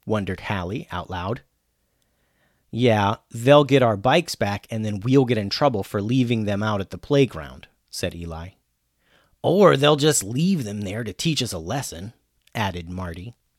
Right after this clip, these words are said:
The group of kids stopped there on the side of the road and just stared at their bikes and at Mister Bardo sitting in his lawn chair reading the newspaper.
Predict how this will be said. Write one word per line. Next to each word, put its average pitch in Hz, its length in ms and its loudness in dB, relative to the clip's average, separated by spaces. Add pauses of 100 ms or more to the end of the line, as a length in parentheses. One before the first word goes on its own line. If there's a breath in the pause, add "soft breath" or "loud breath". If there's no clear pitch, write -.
(1160)
The 120 100 0
group 160 220 -2
of - 120 -4
kids - 400 -2
stopped - 440 -4
there 117 280 2
on 101 120 -6
the 104 80 -4
side 117 300 -2
of 113 40 -2
the 110 80 -2
road 104 300 0
and 104 120 -6
just 104 200 -4
stared 117 400 0
at 98 80 -10
their 110 120 -2
bikes 113 480 -2 (260)
and 113 280 -2
at 107 140 -2
Mister 113 320 -4
Bardo 98 480 -2
sitting 127 360 -2
in 135 60 2
his 123 120 0
lawn 120 320 0
chair 90 400 -6
reading 107 340 -2
the 117 60 0
newspaper. 90 720 -6